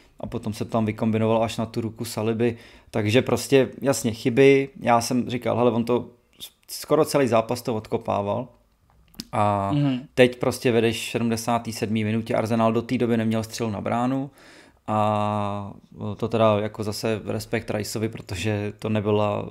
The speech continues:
Speaker 1: až tak lehká střela, nebo byla prázdná brána, ale ta střela nebyla vůbec lehká, aby ji tam takhle vohnul,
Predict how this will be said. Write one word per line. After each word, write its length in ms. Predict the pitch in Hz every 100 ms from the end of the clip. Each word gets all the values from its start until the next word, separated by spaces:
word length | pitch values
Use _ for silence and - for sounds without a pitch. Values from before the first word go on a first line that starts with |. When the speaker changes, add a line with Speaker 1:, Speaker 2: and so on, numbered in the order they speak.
| -
Speaker 1:
až 180 | 107 107
tak 200 | 110 107
lehká 300 | 104 - 107
střela, 420 | - 113 107 110 - -
nebo 280 | 123 110 - - _ -
byla 200 | 120 113
prázdná 380 | 117 110 107 110
brána, 340 | 110 107 113
ale 120 | 113
ta 100 | 107
střela 280 | 107 - 110
nebyla 220 | 107 104
vůbec 340 | 107 104 107 -
lehká, 340 | 101 - -
aby 320 | 107 113 101 110
ji 60 |
tam 140 | 104 101
takhle 240 | 104 110
vohnul, 520 | 101 101 107 110 120